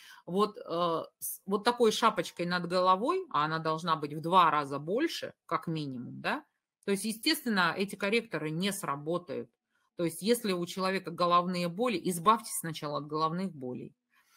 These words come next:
Если у человека проблемы вообще по здоровью, первое, а, э, что вам нужно сделать, это свое поле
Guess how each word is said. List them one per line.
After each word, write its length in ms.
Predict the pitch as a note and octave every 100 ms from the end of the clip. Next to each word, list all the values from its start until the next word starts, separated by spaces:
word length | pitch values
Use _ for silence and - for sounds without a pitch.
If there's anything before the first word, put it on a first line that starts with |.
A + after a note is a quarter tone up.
| - -
Если 320 | F3+ B3 A#3
у 100 | G#3
человека 540 | G3+ G#3+ G#3 G#3 G3+ E3
проблемы 520 | F3+ G3 G#3 E3+ D3
вообще 320 | D3+ - E3
по 160 | - D3
здоровью, 720 | D#3 F#3+ B3 D4+ F#3+ C#3 - _ -
первое, 720 | A#3+ A#3 F#3+ D#3+ C#3+ B2+ - _ - -
а, 420 | - D#3+ C#3+ C3 - _ _ _
э, 40 | G#2+ G#2 A#2+ C3+
что 460 | - - G#3+ E3+ -
вам 300 | E3+ F#3 E3+
нужно 280 | E3+ E3 E3+
сделать, 500 | E3 A3 D#4+ F3+ -
это 440 | F3 E3 D3+ - _
свое 420 | - - F3+ G3 F3
поле 520 | - F#3+ D#3 C3+